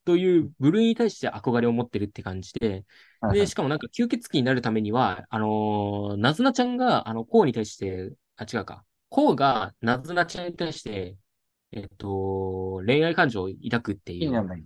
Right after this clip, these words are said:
Speaker 2: ていう。
Speaker 1: ことじゃないですか。まあ、多分これが多分テーマっていうか、本、
Speaker 2: あ、そうですね。はいはい。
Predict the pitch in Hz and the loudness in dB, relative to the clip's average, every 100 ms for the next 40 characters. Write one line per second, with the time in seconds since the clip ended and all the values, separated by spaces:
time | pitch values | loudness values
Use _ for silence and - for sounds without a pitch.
0 | - - 82 - - - 107 95 - 92 | -18 -18 -16 -16 -16 -6 -4 -4 -8 -10
1 | 165 185 202 151 170 190 - 170 - 147 | 0 2 4 2 0 0 2 2 0 -2
2 | 131 127 - - 117 110 101 92 95 120 | 0 -2 -6 -2 -2 0 -2 -2 -4 -4
3 | 123 123 127 127 113 110 - 127 123 82 | -4 -4 -4 -4 -2 -2 -2 -2 -2 -6